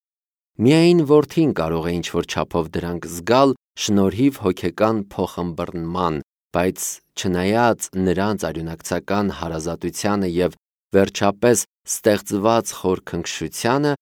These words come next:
մայրը նույնիսկ իր ամենասիրելի էակի առաջ հոգևոր կյանքի խոր թաքցրած գաղտնիքները չի բացում։ Այսպիսով, Անետայի կյանքը զարգանում է երկու զուգընթաց ուղղություններով,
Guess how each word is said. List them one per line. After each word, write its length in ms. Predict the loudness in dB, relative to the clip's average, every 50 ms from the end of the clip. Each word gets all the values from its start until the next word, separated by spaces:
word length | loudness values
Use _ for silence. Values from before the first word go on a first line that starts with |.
| _ _ _ _ -2
մայրը 340 | 0 2 4 4 4 2 2
նույնիսկ 480 | 2 2 0 0 -2 -4 -6 -4 -2 -2
իր 120 | -2 0
ամենասիրելի 1000 | 0 0 0 0 0 -2 -4 -6 -6 -4 -4 -2 -2 0 0 0 -2 -2 -2 0 0 0
էակի 380 | 0 0 -4 -6 -6 -4 -2 -2
առաջ 380 | -2 0 0 0 -2 -2 -2
հոգևոր 420 | -6 -6 -4 -4 -2 0 0 -2 -2
կյանքի 420 | -4 -4 -4 -4 -6 -6 -6 -6
խոր 360 | -6 -6 -4 -2 -2 -2 -2 -4
թաքցրած 640 | -6 -8 -8 -8 -8 -8 -8 -6 -6 -6 -6 -8 -10
գաղտնիքները 840 | -8 -6 -6 -6 -6 -8 -8 -8 -8 -8 -8 -10 -8 -8 -8 -8 -10 -12
չի 260 | _ -12 -10 -10 -10
բացում։ 480 | -14 -16 -18 -18 -14 -12 -12 -12 -14 -16 _ _ _ _ _ _ _ _ _ _ _ _ _ _ _ _ _ _ _ _ _ _ _ _ _ _ _ _ _ _ _ _ _ _ _ _ 2
Այսպիսով, 680 | 2 2 2 0 -4 -4 -4 0 4 4 4 4 2 _ _ _ _
Անետայի 640 | 0 2 4 4 4 4 2 2 0 -2 -2 -2 -4 -4
կյանքը 400 | 0 2 2 2 2 0 -2 -4
զարգանում 560 | 0 0 0 0 0 -2 -4 -4 -2 -2 -2 -2
է 60 | -4
երկու 480 | -2 -2 -2 -2 -2 -4 -4 -2 -2 0
զուգընթաց 680 | 0 -2 -4 -2 -2 -6 -6 -6 -8 -6 -6 -6 -4 -4
ուղղություններով, 1000 | -6 -6 -6 -6 -10 -10 -8 -8 -6 -6 -4 -4 -4 -4 -2 0 2 0 0 -2